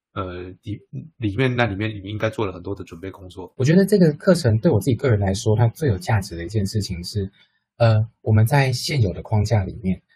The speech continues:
Speaker 2: 就是每个老师，全台湾的生物老师都要教的内容，那我们把它整个打散重组之后，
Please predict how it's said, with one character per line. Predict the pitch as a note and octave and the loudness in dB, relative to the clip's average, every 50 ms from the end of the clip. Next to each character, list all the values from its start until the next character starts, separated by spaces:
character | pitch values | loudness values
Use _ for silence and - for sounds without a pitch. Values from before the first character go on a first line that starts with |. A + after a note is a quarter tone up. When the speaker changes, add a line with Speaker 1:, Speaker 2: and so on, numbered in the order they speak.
| _ _ | _ _
Speaker 2:
就 | _ - | _ -2
是 | B2 A#2+ - B2 A#2+ | -2 2 2 2 4
每 | A2 G#2 F#2 | 4 2 2
个 | - F#2 | 2 0
老 | F2+ F2+ E2 | 0 -2 -4
师， | - - - G2 F#2 F#2+ G2 F#2+ G2+ G#2+ - _ _ _ _ _ _ _ _ _ _ _ _ | -8 -8 -6 -4 -4 -2 -2 -4 -4 -6 -10 _ _ _ _ _ _ _ _ _ _ _ _
全 | - - A2 | 0 4 6
台 | A2+ A2+ A2+ | 6 6 6
湾 | A#2+ | 6
的 | A#2 G#2+ | 4 4
生 | A2+ A2 | 4 4
物 | A2 G2 | 4 4
老 | - | 2
师 | - - F#2 F2+ F2 F#2 - - _ _ | -4 -4 -4 -4 -4 -4 -8 -10 _ _
都 | - A2+ | 4 6
要 | B2 B2 A#2 | 6 6 6
教 | - - A2+ G#2+ A2 | 4 4 2 2 4
的 | G#2+ A2 G2 F#2+ F2+ F2+ F#2 - _ _ _ _ | 4 2 2 2 0 -2 -6 -10 _ _ _ _
内 | B2+ B2+ A2+ | 4 4 4
容， | F#2+ E2+ D2+ - - _ _ _ _ _ _ _ _ _ _ | 4 2 -4 -10 -14 _ _ _ _ _ _ _ _ _ _
那 | B2+ C3 B2 A2+ - _ _ | 2 4 4 2 0 _ _
我 | - G#2 | -2 2
们 | G2 G#2+ G#2+ | 2 4 4
把 | G2+ G2 | 4 4
它 | G#2 A#2 | 2 2
整 | A#2 - - F#2+ F2 E2+ | 2 2 -2 -4 -4 -6
个 | - - F#2 E2+ E2 - - _ _ _ _ | -6 -6 -6 -6 -6 -8 -12 _ _ _ _
打 | - F#2+ F2 - | -6 -6 -6 -6
散 | - - A#2+ A2+ G2+ F#2+ - | -2 2 2 2 2 2 -2
重 | - - G2 F#2+ G#2 | -6 -4 -2 -2 -2
组 | - F#2+ D2 | -2 -4 -10
之 | - - F2+ F2+ | -10 -10 -10 -6
后， | F#2+ G#2 F2+ - | -4 -4 -6 -6